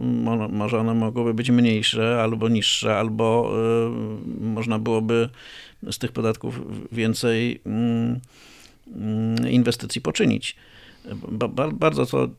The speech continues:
dziwne są te badania i powiem szczerze, e, że, e, trochę, mm, chyba wynikają z takiej małej naszej wyobraźni, e, narodowej. E,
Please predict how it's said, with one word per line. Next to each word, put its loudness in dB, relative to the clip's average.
dziwne 0
są -2
te -4
badania 0
i -2
powiem 2
szczerze, 0
e, -2
że, -2
e, -16
trochę, -4
mm, -4
chyba 2
wynikają 4
z -2
takiej 0
małej 4
naszej 2
wyobraźni, 4
e, -4
narodowej. 0
E, -4